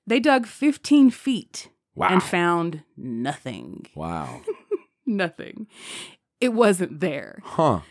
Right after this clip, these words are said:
Speaker 1: Now, fast forward three months to December twenty twenty-one, and crews discovered a lead box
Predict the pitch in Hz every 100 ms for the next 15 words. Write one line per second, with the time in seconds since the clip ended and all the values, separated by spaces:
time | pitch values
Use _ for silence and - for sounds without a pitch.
0 | _ 214 208 - 233 233 - 285 302 277
1 | 233 214 240 - _ _ _ - 208 185
2 | 170 170 - - 190 170 160 156 156 156
3 | - 226 160 147 151 170 151 143 - 147
4 | 143 139 131 175 - - - - 202 -
5 | 247 285 285 294 - 180 156 151 165 -
6 | 160 160 156 160 160 151 175 202 180 131
7 | 160 - -